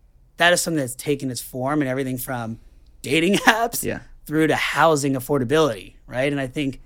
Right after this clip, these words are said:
Speaker 1: that why you do things is so important, and it's not really about the K P I or metric.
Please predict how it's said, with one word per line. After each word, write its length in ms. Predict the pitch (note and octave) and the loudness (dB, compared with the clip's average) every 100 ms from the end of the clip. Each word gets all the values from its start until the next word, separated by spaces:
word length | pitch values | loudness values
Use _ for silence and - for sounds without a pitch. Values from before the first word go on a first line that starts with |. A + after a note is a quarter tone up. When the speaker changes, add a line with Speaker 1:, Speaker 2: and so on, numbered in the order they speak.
| - - - - - | -20 -20 -20 -14 -2
Speaker 1:
that 280 | C3 F#2+ | -2 -2
why 520 | A2+ A#2+ A#2+ A#2 C3+ D3+ | -10 -6 0 4 4 4
you 240 | C3+ B2 | 2 -2
do 240 | A#2 A2+ B2+ | -4 -6 -6
things 380 | C#3 C#3+ C#3 A2+ | -4 -4 -4 -4
is 100 | - | -4
so 300 | - A#2 A2 | -2 -4 -8
important, 540 | G#2+ A2+ A2 C#3 D3+ | -10 -12 -6 -4 -4
and 100 | A#2 | -6
it's 160 | A2 - | -10 -6
not 220 | C3+ G2+ | -4 -6
really 180 | A2 G#2+ | -10 -12
about 220 | G#2 G2 | -12 -14
the 60 | - | -16
K 240 | - A2 | -18 -18
P 180 | G2+ A2 | -14 -10
I 200 | G#2+ G#2 | -8 -8
or 100 | F#2+ | -10
metric. 460 | G#2 G2+ - - | -14 -16 -18 -20